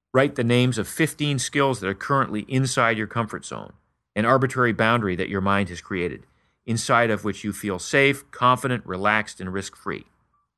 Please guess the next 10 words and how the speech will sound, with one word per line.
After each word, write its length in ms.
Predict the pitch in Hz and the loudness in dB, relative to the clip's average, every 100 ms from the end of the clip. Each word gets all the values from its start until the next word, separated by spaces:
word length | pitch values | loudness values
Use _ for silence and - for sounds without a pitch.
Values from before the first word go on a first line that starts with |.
| _ | _
Can 140 | 110 | -2
you 120 | 113 117 | 0 2
run 220 | 117 110 | 2 0
three 220 | 135 120 | -2 0
miles 300 | 127 127 113 | 2 2 0
comfortably? 480 | - 85 - - - _ _ _ _ - | -4 -6 -8 -16 -20 _ _ _ _ -2
Rattle 280 | 120 143 139 | 2 2 4
off 180 | 120 - | 2 0
twenty-five 600 | - 147 151 139 131 131 | -4 -2 -2 0 0 -2
push-ups. 560 | 139 - - - - | -8 -10 -14 -16 -18